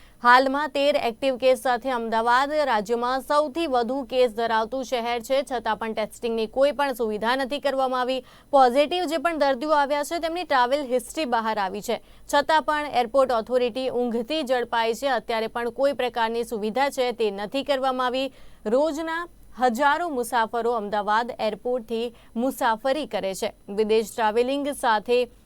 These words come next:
ઘણા બધા અમદાવાદવાસીઓ પરત પણ આવી રહ્યા છે અને ઘણી ટ્રાવેલિંગ પણ અત્યારે કરવામાં આવી રહી છે, છતાં પણ અમદાવાદ એરપોર્ટના આ દ્રશ્યો છે કે જ્યાં ટેસ્ટિંગની કોઈ પણ સુવિધા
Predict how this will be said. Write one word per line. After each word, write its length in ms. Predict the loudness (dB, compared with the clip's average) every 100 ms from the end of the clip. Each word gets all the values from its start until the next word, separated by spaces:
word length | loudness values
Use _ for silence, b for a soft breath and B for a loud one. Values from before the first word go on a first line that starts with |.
| -12
ઘણા 380 | -6 -2 -2 0
બધા 260 | 0 0
અમદાવાદવાસીઓ 840 | 0 0 0 0 0 -2 -2 0 0
પરત 340 | 0 -2 -2 -4
પણ 120 | -2
આવી 200 | -2 -2
રહ્યા 300 | 0 0 -2
છે 120 | -4
અને 180 | -8 -6
ઘણી 300 | -4 -2 -2
ટ્રાવેલિંગ 540 | 0 -2 -2 -4 -4
પણ 180 | -4 -4
અત્યારે 320 | -4 -4 -4
કરવામાં 520 | -4 -4 -4 -4 -2 -2
આવી 140 | 0
રહી 140 | -2
છે, 160 | -2 -4 -6
છતાં 320 | -8 -4 -4
પણ 280 | -2 -2 -4 b b b b b
અમદાવાદ 560 | -2 2 4 6 4 4
એરપોર્ટના 580 | 2 2 0 0 -2 -2
આ 40 |
દ્રશ્યો 520 | -2 0 0 -2 -4
છે 300 | -2 0 0
કે 140 | 0 -2
જ્યાં 320 | -2 -2 -4
ટેસ્ટિંગની 720 | -2 -4 -4 -4 -2 0 -2
કોઈ 340 | -4 0 0 0
પણ 360 | -2 -4 -4
સુવિધા 580 | -6 -6 -6 0 0 0